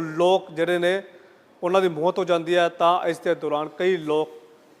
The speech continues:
ਗੰਭੀਰ ਜ਼ਖਮੀ ਹੋ ਜਾਂਦੇ ਨੇ। ਤਾਂ ਜਿਹੜੇ ਜ਼ਖਮੀ ਸੀਗੇ, ਉਹਨਾਂ ਨੂੰ ਨਜ਼ਦੀਕੀ ਹਸਪੀਟਲ ਦੇ ਵਿੱਚ ਲਿਜਾਇਆ ਗਿਆ। ਇਸ ਵੇਲੇ ਦੀ ਵੱਡੀ ਖਬਰ ਪਾਕਿਸਤਾਨ ਤੋਂ ਸਾਹਮਣੇ ਆ ਰਹੀ ਹੈ। ਪਾਕਿਸਤਾਨ ਦੇ ਵਿੱਚ ਜ਼ਬਰਦਸਤ ਧਮਾਕਾ ਹੋਇਆ, ਜਿਸ ਦੇ ਦੌਰਾਨ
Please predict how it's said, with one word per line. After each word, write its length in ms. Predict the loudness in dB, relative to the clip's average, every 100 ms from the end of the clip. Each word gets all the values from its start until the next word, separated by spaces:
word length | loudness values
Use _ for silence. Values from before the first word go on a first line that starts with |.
| -6
ਗੰਭੀਰ 400 | -6 0 0 0
ਜ਼ਖਮੀ 320 | -4 -8 -6
ਹੋ 120 | -6
ਜਾਂਦੇ 280 | -6 -6 -6
ਨੇ। 160 | -6 -10 -18 -2
ਤਾਂ 360 | 2 4 2 -2
ਜਿਹੜੇ 240 | 0 0
ਜ਼ਖਮੀ 340 | 0 -6 -6
ਸੀਗੇ, 220 | -6 -4 -4
ਉਹਨਾਂ 300 | -4 -4 -4
ਨੂੰ 160 | -4
ਨਜ਼ਦੀਕੀ 440 | -8 -6 -8 -4 -2
ਹਸਪੀਟਲ 480 | -2 -4 -10 -8
ਦੇ 80 | -8
ਵਿੱਚ 260 | -10 -10 -16 _ -20 _ _ _
ਲਿਜਾਇਆ 300 | -2 2 0
ਗਿਆ। 160 | -2 -14 -20 -20 _ -2
ਇਸ 160 | -2 0
ਵੇਲੇ 160 | -2 0
ਦੀ 100 | -2
ਵੱਡੀ 260 | 0 -2
ਖਬਰ 280 | -2 -2 -4
ਪਾਕਿਸਤਾਨ 640 | -2 -4 -4 -10 -2 -2
ਤੋਂ 120 | -2
ਸਾਹਮਣੇ 360 | -8 -8 -6 -2
ਆ 120 | -2
ਰਹੀ 140 | -2 -4
ਹੈ। 60 |
ਪਾਕਿਸਤਾਨ 600 | -2 -4 -6 -8 -6 -4
ਦੇ 100 | -4
ਵਿੱਚ 480 | -4 -4 -4 -4 -4 -2
ਜ਼ਬਰਦਸਤ 800 | -2 0 -2 2 2 2 -4 -8
ਧਮਾਕਾ 440 | -4 -4 -4 -6
ਹੋਇਆ, 260 | -4 -2 -2
ਜਿਸ 200 | -4 -6
ਦੇ 180 | -4 -4
ਦੌਰਾਨ 480 | -4 0 2 2